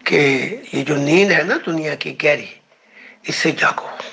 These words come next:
और ये देखो और फर्क करो कि जीवन का असल महवर कौन है।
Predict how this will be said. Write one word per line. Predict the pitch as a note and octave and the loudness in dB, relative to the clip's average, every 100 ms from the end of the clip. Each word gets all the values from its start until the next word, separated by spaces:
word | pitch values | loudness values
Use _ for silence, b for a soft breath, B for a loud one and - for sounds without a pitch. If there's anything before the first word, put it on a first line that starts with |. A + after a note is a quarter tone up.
| - - _ - B B B B B - F3+ | -18 -20 _ -20 B B B B B 4 6
और | F#3 E3 | 6 2
ये | E3 F#3+ F#3 D#3 - _ _ _ _ _ | 0 2 0 -4 -14 _ _ _ _ _
देखो | - - C#4 D#4+ D4 A3 - - | -10 2 2 4 2 2 -2 -6
और | F3+ | -6
फर्क | C#3+ - - E4 F#4 - | -6 -12 2 4 4 2
करो | G3+ D#3+ A2+ - - _ _ B B B B B B B B | -2 -2 -8 -18 -20 _ _ B B B B B B B B
कि | F#3 | -2
जीवन | C#3+ D#3+ G3 A3 A#3+ | 0 0 2 4 2
का | A#3 - | 0 -2
असल | - G#3+ - A3+ G#3+ | 0 -2 0 0 0
महवर | D3+ F3+ G3+ A3+ | 0 2 2 -2
कौन | - - | -6 -12
है। | - - - - - | -14 -12 -14 -16 -20